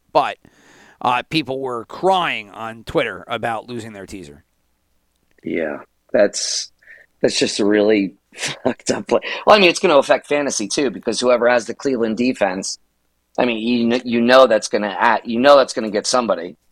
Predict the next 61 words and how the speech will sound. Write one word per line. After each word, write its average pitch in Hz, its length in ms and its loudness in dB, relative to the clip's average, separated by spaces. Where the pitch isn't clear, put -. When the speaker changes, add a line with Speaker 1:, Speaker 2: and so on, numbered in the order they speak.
Speaker 1:
Oh. 247 80 6
Speaker 2:
somewhere 110 340 2
out 85 200 -2
there. 85 240 -6
Speaker 1:
I 175 160 -4
mean, 156 400 -10
for - 240 -2
sure. 139 420 0
I, 170 180 -2
actually, 220 480 2
I, 190 200 0
I 185 40 0
was, 180 240 0
uh, 170 300 0
sitting 180 280 0
at 180 40 -14
the 160 80 -4
bar 180 220 0
with 170 80 -8
Mark 170 240 0
Tower, 180 500 0
and 147 220 -2
he 165 120 -2
was 165 140 -4
going 165 240 0
against 185 460 -2
the 156 80 -6
Cleveland 131 340 -8
defense. 117 500 -12
So 160 220 2
he 190 160 0
was 165 160 0
pissed - 400 -2
because 143 480 -2
that 139 220 -2
qualified 147 500 -2
for 160 100 -8
the 139 60 -10
six - 220 -6
points 165 320 -4
for 180 80 -4
the 160 60 -14
defense. 151 520 -8
Speaker 2:
There 78 180 -2
you 78 160 -6
go. - 60 -6
Speaker 1:
It 175 80 0
was 180 160 2
a 180 140 0
screwy 262 500 0
ending 175 380 -2
in 165 260 -4
many 190 200 0
regards. 151 520 0
And 156 80 -6
now 196 180 0
we 196 120 2
just, 180 220 -2
I 170 100 0
mean, 180 140 -6
that's, 208 220 0